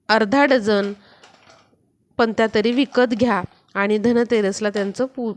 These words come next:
पूजन करा. कारण अशा मातीच्या वस्तूंचं पूजन धनतेरसला करणं अत्यंत शुभ मानलं जातं आणि अशा मातीच्या वस्तूंमध्ये लक्ष्मी वसलेली असते, असं देखील मान्यता आहे. त्यामुळे आपल्याला काय करायचं आहे, धनतेरस दिवशी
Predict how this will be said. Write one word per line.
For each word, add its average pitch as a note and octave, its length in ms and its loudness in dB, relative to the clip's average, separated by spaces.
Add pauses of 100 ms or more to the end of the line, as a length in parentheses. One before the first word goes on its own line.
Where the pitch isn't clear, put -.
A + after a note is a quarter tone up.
पूजन G3+ 340 0
करा. E3 260 -4
कारण G#3+ 420 -2
अशा A3+ 500 -2
मातीच्या A3+ 600 -2
वस्तूंचं A3+ 640 -4
पूजन A3 560 0 (360)
धनतेरसला B3+ 800 2
करणं A3 380 -2
अत्यंत C4 600 -2
शुभ C#4+ 240 -2
मानलं A3+ 440 0
जातं A3 400 -2 (460)
आणि A#3+ 360 0 (300)
अशा B3+ 260 0
मातीच्या C4 520 0
वस्तूंमध्ये A3 1000 0
लक्ष्मी B3 460 0
वसलेली A#3+ 480 0
असते, G3 480 -4 (100)
असं G3 220 -8
देखील F#3+ 400 -6
मान्यता F3+ 640 -4
आहे. E3 300 -6 (420)
त्यामुळे G#3 300 0
आपल्याला G3+ 380 -2
काय G#3 180 -2
करायचं G3+ 400 -2
आहे, G#3 200 -4
धनतेरस A#3+ 680 2
दिवशी G#3 440 -6